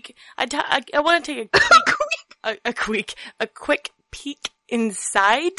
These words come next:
Speaker 1: I don't wanna just, like, throw open the door and it's like, "Ah,
Speaker 2: I don't
Speaker 1: dragon."
Speaker 2: think we can, I don't think we could do that. I think these are doors that are either open or not. I don't <laughs> feel like.
Speaker 1: All right, so if we release a dragon,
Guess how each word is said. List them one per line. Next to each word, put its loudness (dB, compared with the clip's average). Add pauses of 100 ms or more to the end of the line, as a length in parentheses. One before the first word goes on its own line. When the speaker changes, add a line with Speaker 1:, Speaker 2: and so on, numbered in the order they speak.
(280)
Speaker 1:
I -2
don't 2
wanna -6
just, -6
like, -4
throw 0
open -4
the -8
door -2
and -8
it's -12
like, 0
"Ah, 8 (100)
Speaker 2:
I 6
don't 6
Speaker 1:
dragon." 6
Speaker 2:
think 0
we -4
can, -2
I 8
don't 2
think -2
we 6
could -4
do 4
that. 8
I 4
think 4
these 2
are 4
doors 6
that 4
are 8
either 6
open 4
or 4
not. 6
I 6
don't 4
<laughs> -4
feel 6
like. 4
Speaker 1:
All 8
right, 6
so 2
if -2
we -4
release -6
a -4
dragon, 0